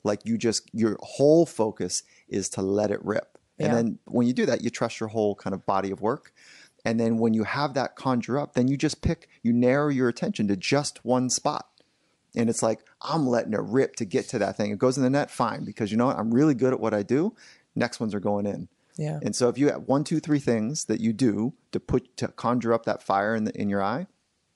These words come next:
Speaker 1: and then you, then you hone all of your focus and attention on one spot that you wanna get to, there you go.
Speaker 2: It's the negative self-talk.
Speaker 1: Well, it's that, but you can't have negative self-talk if you, if you
Speaker 2: Yeah.
Speaker 1: are saturating it with that feeling and the,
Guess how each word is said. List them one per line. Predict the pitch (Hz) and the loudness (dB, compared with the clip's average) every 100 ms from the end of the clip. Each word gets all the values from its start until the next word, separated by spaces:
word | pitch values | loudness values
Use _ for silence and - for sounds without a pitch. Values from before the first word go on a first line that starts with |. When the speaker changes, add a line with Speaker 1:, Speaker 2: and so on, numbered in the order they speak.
| _ _ - - | _ _ -14 -4
Speaker 1:
and | - | -2
then | 110 110 | 0 -2
you, | 107 - | -6 -8
then | 117 113 | -4 0
you | 107 | -2
hone | 104 127 135 151 147 | -2 0 2 2 0
all | 117 117 | 0 0
of | 139 | 0
your | 131 117 | 0 -2
focus | - 117 - | 0 -2 -2
and | 117 | -8
attention | 104 - 120 127 | -4 -4 -4 -4
on | - 95 95 | -4 -4 -2
one | 104 113 | 0 0
spot | 110 - 113 - | -2 -4 -6 -6
that | - | -8
you | 101 | -4
wanna | 101 101 | -2 -2
get | 107 - | -4 -4
to, | - 233 - _ _ _ - | -6 -6 -10 _ _ _ -8
there | - | -4
you | - | -4
go. | - - _ _ _ _ _ _ _ _ _ | -6 -12 _ _ _ _ _ _ _ _ _
Speaker 2:
It's | - | -8
the | 151 | -6
negative | 151 151 156 | -4 -6 -6
self-talk. | 151 - - - 156 156 - - | -8 -10 -10 -16 -18 -18 -20 -10
Speaker 1:
Well, | - 92 | -6 -4
it's | - | -4
that, | - - | -6 -4
but | - 110 | -4 -2
you | 117 | -4
can't | - 156 180 | -2 -2 -2
have | 107 110 | -2 -2
negative | 110 104 101 | 0 0 -2
self-talk | - 104 98 - 98 - | 0 0 0 -2 -4 -2
if | 101 - | -8 -6
you, | - | -6
if | 104 - | -4 -2
you | 104 101 | -2 0
Speaker 2:
Yeah. | 127 | 0
Speaker 1:
are | 104 | -2
saturating | - - 131 - 110 107 104 104 | -2 0 0 0 -2 -2 -2 -2
it | 101 - - - | -4 -8 -20 -6
with | 110 - | -6 -2
that | 104 - | -6 -4
feeling | - 113 110 127 147 | 0 2 2 0 -2
and | 101 104 | -4 -2
the, | 104 | -4